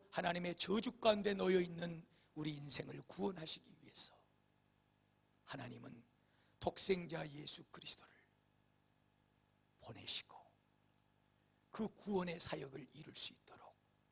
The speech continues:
이 땅에 구원 역사의 주인공으로 보내셨습니다.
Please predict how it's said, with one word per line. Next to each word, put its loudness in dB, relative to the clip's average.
이 -16
땅에 -8
구원 4
역사의 -4
주인공으로 -6
보내셨습니다. -8